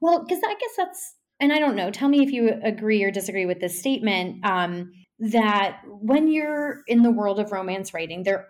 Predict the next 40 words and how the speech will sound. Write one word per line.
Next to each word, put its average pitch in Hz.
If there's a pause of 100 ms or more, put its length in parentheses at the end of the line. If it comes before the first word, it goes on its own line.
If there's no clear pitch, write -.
are 208
the 208
same 233
tropes 226
that -
come 208
up 185
over 185
and 180
over 170
again, 208
and 196
that 185 (280)
it 220
can 214
get 214
a 254
lot 202
of 190
flack 180 (180)
in 202
the 190
outside 180
world. 175 (380)
Um, 175
there 196
was 196
this 196
wonderful 196
quote 190
about, 165
um, 160 (500)
romance 240
gets -
judged 180
by 170
the 170
worst 160 (220)
of 240
it, 254